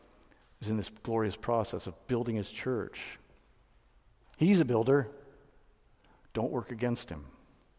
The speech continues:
Work with him. And as we come to the Lord's table today and reflect on these things even, I bring to you again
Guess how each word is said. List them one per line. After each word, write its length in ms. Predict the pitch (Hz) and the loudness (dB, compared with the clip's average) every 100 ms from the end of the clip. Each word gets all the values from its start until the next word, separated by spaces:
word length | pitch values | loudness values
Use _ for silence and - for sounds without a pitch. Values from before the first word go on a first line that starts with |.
| _ _ _ _ _ _ - - _ | _ _ _ _ _ _ -20 -20 _
Work 180 | 104 - | -8 -2
with 160 | 104 | -4
him. 200 | 95 78 76 - _ _ _ _ _ - _ _ _ _ _ _ _ _ _ _ _ _ _ _ _ _ _ _ _ _ - _ _ - - - - - - - - | -4 -10 -12 -20 _ _ _ _ _ -20 _ _ _ _ _ _ _ _ _ _ _ _ _ _ _ _ _ _ _ _ -20 _ _ -20 -20 -20 -20 -20 -20 -14 -2
And 80 | 113 | 2
as 100 | 107 | 2
we 80 | 120 | 4
come 180 | 156 | 4
to 60 | 156 | 4
the 80 | 120 | 4
Lord's 240 | 117 107 | 4 2
table 460 | - 143 131 80 80 - - - - | 2 0 0 -4 -8 -18 -20 -20 -8
today 340 | - 85 78 - - _ _ _ _ _ _ _ _ _ - | -4 -4 -6 -12 -20 _ _ _ _ _ _ _ _ _ -8
and 80 | 98 | -4
reflect 400 | 101 - 113 110 | -2 4 4 4
on 100 | 107 | 2
these 240 | 104 127 | 2 0
things 320 | - 90 85 87 | -2 -4 -4 -6
even, 320 | 80 78 78 - _ _ _ - _ _ _ _ _ _ _ - | -8 -10 -12 -18 _ _ _ -20 _ _ _ _ _ _ _ -16
I 40 | 87 - - | -16 -18 -2
bring 220 | 113 113 | 0 2
to 100 | 123 | 2
you 80 | 110 | 2
again 460 | 107 120 113 101 | 4 4 4 0